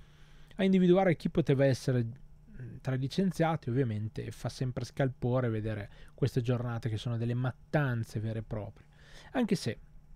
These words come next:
dobbiamo essere onesti, quelle porte che si chiudono potrebbero farti trovare davanti a dei portoni che si aprono, e questo è un motivo di incoraggiamento che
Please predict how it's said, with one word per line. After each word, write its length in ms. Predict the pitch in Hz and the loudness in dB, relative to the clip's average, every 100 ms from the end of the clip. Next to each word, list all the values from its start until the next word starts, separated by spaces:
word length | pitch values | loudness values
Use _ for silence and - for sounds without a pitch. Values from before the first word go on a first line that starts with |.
| - - - - - | -20 -20 -20 -20 -2
dobbiamo 380 | 135 139 123 113 | 2 4 4 0
essere 340 | 110 - 120 | -2 -2 0
onesti, 640 | 139 135 110 - 104 - - | 0 0 -4 -8 -12 -14 -18
quelle 560 | - 120 110 110 113 117 | -8 -6 -4 -6 -8 -6
porte 380 | 160 175 151 143 | -2 0 0 -2
che 120 | 139 | -4
si 140 | - | -6
chiudono 460 | 143 165 165 185 214 - - - - - | -4 0 0 0 -4 -10 -20 -20 -20 -14
potrebbero 520 | - 139 120 117 113 | -8 -4 -4 -2 -4
farti 420 | - 147 135 - | -2 -4 -2 -4
trovare 480 | 127 160 131 117 127 | -2 0 0 0 0
davanti 360 | 117 107 110 113 | -2 -4 -4 -4
a 20 | |
dei 100 | 113 | -4
portoni 460 | - 131 - 123 117 | -2 -2 0 -2 0
che 120 | 117 | -4
si 180 | - 175 | -2 -2
aprono, 420 | 151 - 107 107 - - - - - - - | -2 -4 -10 -12 -16 -20 -18 -18 -18 -20 -16
e 80 | |
questo 280 | - 262 - | -4 -2 0
è 20 | |
un 380 | 156 143 143 135 | 0 0 -2 -4
motivo 480 | 139 151 214 196 123 | -2 -2 0 0 0
di 360 | 107 107 110 107 | -2 -6 -6 -8
incoraggiamento 1040 | 139 139 143 139 131 139 151 185 196 175 165 | -4 -2 2 2 2 2 2 2 -2 -2 -2
che 260 | - 151 | 0 -2